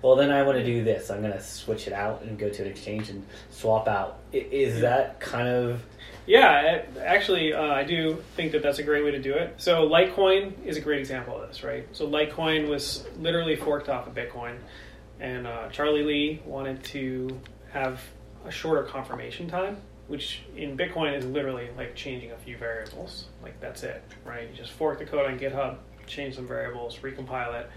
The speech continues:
Speaker 2: voila, it's Litecoin. Uh, obviously, it's more complex than that because the biggest and hardest thing about getting a new cryptocurrency is marketing it and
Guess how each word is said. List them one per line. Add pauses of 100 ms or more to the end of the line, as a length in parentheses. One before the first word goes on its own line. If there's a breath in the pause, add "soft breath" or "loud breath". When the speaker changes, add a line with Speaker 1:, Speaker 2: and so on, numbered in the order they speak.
(120 loud breath)
Speaker 2:
voila,
it's
Litecoin. (760 loud breath)
Uh,
obviously,
it's
more (160)
complex
than
that
because
the
biggest
and
hardest
thing
about
getting
a
new
cryptocurrency
is
marketing
it
and